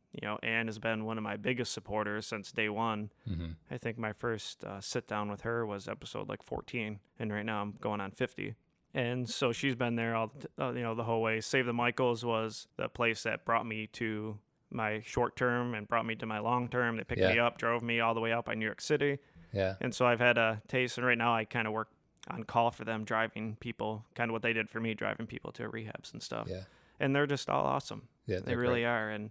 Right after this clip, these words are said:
Speaker 1: it is, I think it's necessary. I mean, you do have to work together 'cause each company has different services.
Speaker 2: Yeah. Avi's actually been here, Avi Israel from Save the Michaels.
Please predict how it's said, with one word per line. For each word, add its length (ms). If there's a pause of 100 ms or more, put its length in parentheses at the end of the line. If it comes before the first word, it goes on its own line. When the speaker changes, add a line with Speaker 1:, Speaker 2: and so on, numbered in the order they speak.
Speaker 1:
it 140
is, 320
I 100
think 240
it's 220
necessary. 760
I 40
mean, 160
you 100
do 120
have 160
to 80
work 180
together 380
'cause 400 (400)
each 200
company 400
has 260
different 300
services. 600 (300)
Speaker 2:
Yeah. 200 (340)
Avi's 340
actually 320
been 400
here, 320
Avi 220
Israel 340
from 240
Save 220
the 40
Michaels. 540